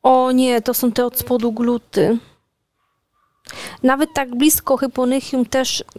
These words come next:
da się to wyfrezować bezpiecznie. Za, są triki, można sobie tam ten, tę opuszkę chwycić patyczkiem. No przeróżne rzeczy możemy zrobić.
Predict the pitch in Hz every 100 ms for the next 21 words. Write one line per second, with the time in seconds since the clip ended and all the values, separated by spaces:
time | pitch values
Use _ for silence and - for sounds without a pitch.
0 | 240 - 381 359 330 - 247 214 202 196
1 | 196 190 190 190 - 180 - - 175 -
2 | - 170 - - _ _ - - 285 285
3 | - 311 294 - 311 - - 214 175 240
4 | 254 254 269 269 262 254 214 208 _ -
5 | 220 - 269 247 - 254 - 262 247 269
6 | - 254 240 240 - 269 - 208 - 226
7 | - 226 - 214 214 254 - 285 294 285
8 | 269 254 254 - 208 - - _ - 226
9 | 214 202 196 196 185 196 214 -